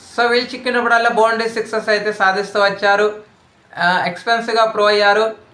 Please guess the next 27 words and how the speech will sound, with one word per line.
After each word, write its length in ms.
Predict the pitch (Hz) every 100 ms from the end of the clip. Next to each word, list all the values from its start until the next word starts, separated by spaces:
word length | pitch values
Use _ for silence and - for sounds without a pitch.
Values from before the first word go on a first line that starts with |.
| -
అయితే 640 | 190 190 254 269 262 - - _ -
పార్ట్నర్‌షిప్ 600 | 196 220 247 247 240 220
బిల్డ్ 260 | 196 214 226
అవుతున్న 340 | 233 233 220
టైంలో 760 | 214 202 190 214 220 226 180 -
మరొకసారి 680 | 175 190 214 226 226 220 208
కరిష్మా 420 | 196 196 196 208
రమ్హారక్ 460 | 202 202 202 196
బౌలింగ్కి 420 | 180 180 185 196 190
వచ్చింది. 540 | 190 202 202 202 202 - _ _ _ _ _ _ _ _ _ _ _ _ -
So, 420 | 180 208 214 202 - - _ -
మరొకసారి 720 | 175 190 214 220 220 220 214
పార్ట్నర్‌షిప్ 680 | 208 202 202 202 190 214 -
బ్రేకర్ 360 | 170 196 196 208
అని 200 | 196 196
నిరూపించుకుందని 840 | 190 190 196 196 180 196 190 180
చెప్పుకోవచ్చు. 680 | 180 - 190 190 214 214 214 _ _ _ _ -
ఆ, 220 | 170 170
లవ్లీ 400 | 170 180 185 226
ఫిగర్స్ 480 | 226 214 208 214 -
నమోదు 340 | 185 196 202 196
చేసింది 440 | 196 196 190 208
ఈ 400 | 208 - 170 170
నిన్నటి 400 | 170 175 180 185
మ్యాచ్లో 420 | 180 175 180 - 190
అని 160 | 185
చెప్పుకోవచ్చు. 580 | 180 175 180 175 196 196